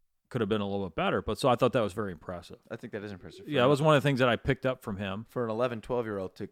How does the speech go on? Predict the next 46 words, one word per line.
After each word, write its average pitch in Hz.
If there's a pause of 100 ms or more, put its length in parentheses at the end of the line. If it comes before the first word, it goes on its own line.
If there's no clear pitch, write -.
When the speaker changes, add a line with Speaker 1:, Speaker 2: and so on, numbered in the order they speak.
(120)
Speaker 1:
Yeah. 220
Speaker 2:
connect 120
the 107
dots 101
like -
that. -
Speaker 1:
Yeah, 214
but 120
Speaker 2:
Pretty 147
Speaker 1:
he's, 147
Speaker 2:
cool. 87 (360)
Speaker 1:
he's 165
like 180
a 165
du-, 160
he's 160
trying 180
to 175
figure 180
out 170
if 147
he 147
wants 156
to 143
be 143
a 127
goaltender 143
or, 131
or 110
a 98
forward. 117 (220)
Speaker 2:
Forward. 98
Speaker 1:
And 123 (420)
Speaker 2:
<laughs> -
Speaker 1:
yeah, 143 (140)
<laughs> -
all 233
right. 165
So 151
ma-, 156 (360)
yeah. 214
So 185
anyways, 165
his, 147
uh, - (420)
he, 214